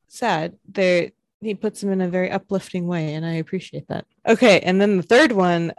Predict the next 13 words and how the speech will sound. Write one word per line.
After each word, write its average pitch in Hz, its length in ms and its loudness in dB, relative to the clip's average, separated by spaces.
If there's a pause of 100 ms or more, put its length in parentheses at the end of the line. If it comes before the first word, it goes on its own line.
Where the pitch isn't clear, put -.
um, 180 380 -2
on 170 140 -4
this 180 200 -6
playlist, 202 840 -2 (100)
it's - 460 -2 (220)
not 233 300 2
quite - 380 0
a 208 120 -2
summery 226 420 -4
tune. 160 560 -8
It's 196 240 -4
actually, 233 800 0 (560)
um, 175 500 -4